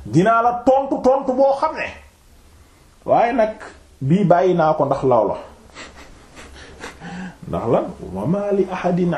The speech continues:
indahu min ni'matin tujza." Suñu Boroom a ko wax. Allahu akbar. Nga Seydina Abu Bakar kay gaayee ko yoreel, mais yoreelul kenn. "Huwa Siddiq."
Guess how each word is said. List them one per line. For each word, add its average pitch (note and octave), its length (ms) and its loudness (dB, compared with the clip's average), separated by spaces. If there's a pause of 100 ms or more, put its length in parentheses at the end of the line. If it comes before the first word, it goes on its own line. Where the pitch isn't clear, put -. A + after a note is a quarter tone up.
indahu D3+ 580 4
min C3+ 360 4
ni'matin A#2+ 760 0
tujza." C#3 540 2
Suñu D4 280 -6
Boroom G#4 300 2
a - 40 6
ko A4+ 140 2
wax. - 120 -2 (420)
Allahu B2+ 400 -4
akbar. F#4 400 0 (1000)
Nga C4+ 220 4
Seydina C3+ 400 2
Abu F3 220 2
Bakar F#3 340 2
kay A3+ 180 2
gaayee G3+ 340 4
ko F3 140 4
yoreel, E3 240 4
mais D3+ 220 2
yoreelul G3 500 2
kenn. A4 320 2 (200)
"Huwa F#3 260 4
Siddiq." F#2 560 -8